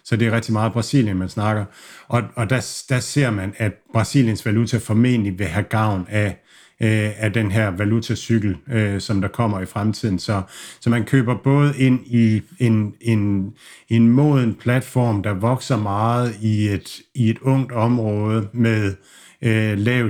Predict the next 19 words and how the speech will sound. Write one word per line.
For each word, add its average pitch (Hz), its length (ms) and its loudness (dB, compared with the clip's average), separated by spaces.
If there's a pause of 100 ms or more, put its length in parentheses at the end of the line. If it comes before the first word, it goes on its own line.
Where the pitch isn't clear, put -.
digitalisering, 110 920 0
og 117 140 -4
så - 140 -2
også 113 480 -2
et 107 120 0
område, 113 360 2
som 110 180 -2
formentlig 120 360 2
får 113 160 -2
rygvind, 107 420 -2 (420)
øh, 107 240 2
fra 107 340 -2
der, 117 160 2
hvor, 95 420 -4
hvor, 101 360 0
hvor 107 320 -2
verdensøkonomien 113 880 2
er 104 100 -4
nu 107 280 0